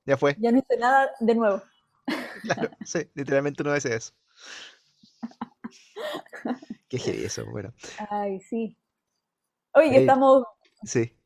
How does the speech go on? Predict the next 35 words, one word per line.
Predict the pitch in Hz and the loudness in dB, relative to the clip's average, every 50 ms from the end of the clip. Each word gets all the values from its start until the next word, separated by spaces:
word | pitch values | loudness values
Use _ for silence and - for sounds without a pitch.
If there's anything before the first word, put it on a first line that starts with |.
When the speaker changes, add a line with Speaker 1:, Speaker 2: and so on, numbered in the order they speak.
| _ _ - | _ _ 2
Speaker 1:
Y, | 143 | 2
Speaker 2:
eh, | 143 - | 4 4
Speaker 1:
introduja-, | 143 131 135 135 127 - - - | 4 4 6 4 4 4 2 0
introdujamos | 143 127 - 143 131 165 196 | 2 4 4 4 4 6 4
este | 202 - 220 | 4 4 4
programa, | 175 196 208 220 190 135 | 4 4 2 4 2 2
ya, | 131 143 | 2 2
bueno, | 147 135 123 | 2 0 0
ya | 117 139 156 | 2 0 0
sabe | - - 165 165 170 | 0 0 -2 -2 -2
la | 147 | -4
gente | - 156 143 - 151 143 | -6 -8 -6 -6 -6 -2
que | 147 | 0
va | 147 147 | 0 2
a | 143 | 2
hablar, | 131 139 151 151 - | 2 0 -2 -4 -4
pero | - 110 107 104 98 98 | -4 -2 -2 0 0 -2
hagámoslo | 98 101 110 123 131 139 131 127 123 117 | -2 -2 -2 -2 -2 -2 0 0 2 2
de | 117 | 2
una | 120 120 | 0 0
manera | 117 113 117 120 | 0 0 -2 -2
entretenida, | 120 - - 101 104 117 131 117 95 | -4 -2 -2 -2 -2 -2 -4 -6 -6
pues, | - 92 92 92 | -6 -6 -8 -8
¿no? | 98 135 156 _ _ _ _ _ _ _ _ _ _ _ _ _ _ _ _ _ _ _ - | -8 -12 -14 _ _ _ _ _ _ _ _ _ _ _ _ _ _ _ _ _ _ _ -8
Speaker 2:
Ya, | - 196 190 | -2 -2 -2
asumamos. | - - - - 214 208 - 233 233 226 208 185 - 226 - _ _ _ _ - - - - - - - - - - - - - _ _ _ _ _ _ _ _ _ _ _ _ _ _ _ | -2 -2 -6 -8 -8 -6 -6 -6 -4 -4 -6 -6 -10 -16 -18 _ _ _ _ -20 -16 -16 -16 -16 -16 -18 -18 -20 -20 -20 -20 -20 _ _ _ _ _ _ _ _ _ _ _ _ _ _ _
Speaker 1:
Oye, | - - 110 | -8 -8 -6
ni | 107 101 | -6 -6
siquiera | 113 - 117 113 | 0 2 4 4
dijimos | 120 117 131 117 104 95 95 | 4 2 0 -2 0 0 0
hola, | 98 117 127 127 | 2 2 0 0
somos | - - 113 113 110 | 0 -2 -2 -2 -2
muy | 101 104 101 | -4 -4 -4
rotos | 95 101 95 - 110 104 | -4 -4 -4 -4 -4 -4
nosotros. | 107 107 - 117 - - 117 | -4 -6 -6 -8 -10 -10 -18